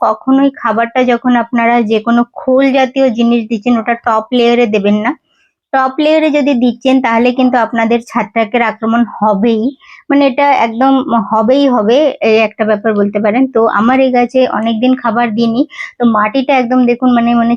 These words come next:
চেপে গেছে নিচের দিকে। তো ভালো করে একটু খুঁচে দিতে হবে। খুঁচে দেওয়ার পরে আমরা যে খাবারটা, আহ, নিয়েছি, সেই খাবারটা আমরা পুরোটাই কিন্তু এই টবের জন্য, একটা টবের জন্যই এত খাবার। তো পুরোটা আমি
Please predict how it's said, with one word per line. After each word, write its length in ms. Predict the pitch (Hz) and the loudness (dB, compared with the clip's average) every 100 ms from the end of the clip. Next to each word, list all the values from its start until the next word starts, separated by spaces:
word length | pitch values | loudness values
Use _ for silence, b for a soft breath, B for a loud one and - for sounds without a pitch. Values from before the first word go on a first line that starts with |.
| - | -4
চেপে 340 | - 233 247 240 | -2 -2 0 0
গেছে 280 | 226 214 | 0 0
নিচের 360 | 233 214 208 202 | -2 -2 -4 -4
দিকে। 220 | 208 269 349 b b b | -2 -2 -4 b b b
তো 40 | 254 | -2
ভালো 260 | 240 247 254 | 0 0 0
করে 160 | 285 | 0
একটু 180 | 277 262 | 0 -2
খুঁচে 400 | 262 - 247 277 | -6 -4 -4 0
দিতে 260 | 254 254 262 | 0 0 2
হবে। 280 | 254 220 233 277 - | 0 0 -2 -4 -8
খুঁচে 380 | - 254 254 285 | -2 -2 0 -2
দেওয়ার 340 | 240 240 254 254 - | 0 2 0 -4 -4
পরে 280 | 226 226 247 | 0 0 2
আমরা 300 | 247 226 226 | 0 0 0
যে 160 | 220 240 | 0 -2
খাবারটা, 560 | 240 233 202 208 208 240 233 - | -2 -2 0 -2 -2 -2 -2 0
আহ, 200 | 208 208 | 0 2
নিয়েছি, 500 | 208 226 240 233 240 220 | 2 4 2 2 -2 -2
সেই 200 | 247 233 | -2 -4
খাবারটা 540 | - 196 208 208 233 220 | -2 -2 -2 -2 -4 -2
আমরা 240 | 214 220 240 B B B _ | -2 -2 -2 B B B _
পুরোটাই 480 | 247 247 262 285 294 | 0 2 2 0 0
কিন্তু 240 | 277 262 269 | 2 2 2
এই 120 | 254 | 0
টবের 380 | 254 208 220 214 | 0 0 -2 -2
জন্য, 240 | 226 214 226 247 | -2 -2 -2 -4
একটা 320 | 208 202 - 254 | -6 -6 -4 -2
টবের 320 | 240 226 226 | -2 -2 -4
জন্যই 320 | 226 233 240 | -2 0 0
এত 200 | 208 190 226 | 0 -2 -4
খাবার। 340 | - 190 190 247 _ b b _ _ - | -2 -2 -2 -4 _ b b _ _ -2
তো 40 | 196 | -2
পুরোটা 420 | 196 247 262 285 | 0 0 2 0
আমি 200 | 254 240 | 0 0